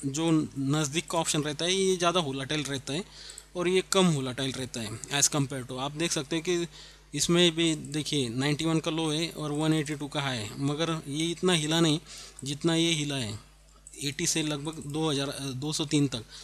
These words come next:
तो इसमें ज़्यादा हो, जैसे जैसे आप करीब आते जाओगे वैसे वे एक्सपायरी डेट का, इसीलिए जो वीकली ऑप्शन रहते हैं वो ज़्यादा से ज़्यादा वोलेटाइल रहते हैं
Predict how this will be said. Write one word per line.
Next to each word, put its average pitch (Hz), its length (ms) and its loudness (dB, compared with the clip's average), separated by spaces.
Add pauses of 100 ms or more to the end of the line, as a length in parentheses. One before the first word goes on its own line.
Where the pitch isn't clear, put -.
(400)
तो 180 360 -2 (220)
इसमें 185 460 2
ज़्यादा 180 220 4
हो, 156 180 2
जैसे 160 320 2
जैसे 185 240 6
आप 175 200 4
करीब 165 280 2
आते 160 200 2
जाओगे 147 360 0 (300)
वैसे 147 300 0
वे 156 140 2 (680)
एक्सपायरी 156 440 0
डेट 156 260 0
का, - 180 -2
इसीलिए 175 520 4
जो 160 160 0
वीकली 156 280 2
ऑप्शन 165 240 2
रहते 151 200 -2
हैं 202 100 2
वो 175 180 2
ज़्यादा 156 260 2
से 160 140 2
ज़्यादा 151 220 2
वोलेटाइल 135 400 0
रहते 135 220 -2
हैं 123 80 -4